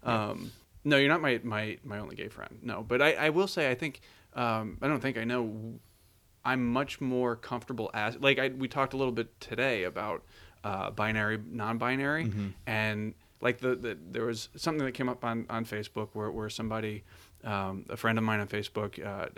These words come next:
Speaker 1: now identifies as non-binary, and you, like, the, the second I saw it, I was like, "Oh, I gotta ask Cody that, 'cause I don't know about this." You know, I don't know
Speaker 2: Yeah.
Speaker 1: enough about, not that I don't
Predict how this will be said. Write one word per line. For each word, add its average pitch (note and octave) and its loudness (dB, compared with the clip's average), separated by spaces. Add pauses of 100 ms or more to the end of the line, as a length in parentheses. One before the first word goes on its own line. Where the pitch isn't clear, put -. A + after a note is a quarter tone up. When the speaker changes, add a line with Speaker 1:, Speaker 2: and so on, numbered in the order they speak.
(140)
Speaker 1:
now A2 -2
identifies G#2 -4
as G#2+ -12
non-binary, A2+ 0 (380)
and A2 -2 (500)
you, C#3+ -2
like, C#3 4
the, C3+ 0 (120)
the B2+ -4
second C3+ 4
I A2 4
saw D3 4
it, A2+ 6
I A2 2
was G#2+ -2
like, G#2+ -4
"Oh, A#2+ -2
I A2 2
gotta A#2 2
ask - -6
Cody F#2+ -4
that, - -8
'cause G2+ -4
I A2+ -2
don't A2+ 0
know G#2+ -2 (560)
about G2 -2
this." - -8 (180)
You A2 -2
know, G#2+ -2
I A2+ 4
don't B2 6
know B2 6
Speaker 2:
Yeah. A#2 6
Speaker 1:
enough A2+ 2
about, G#2 -2 (280)
not B2+ 4
that G#2+ 0
I G#2 -2
don't G#2+ -8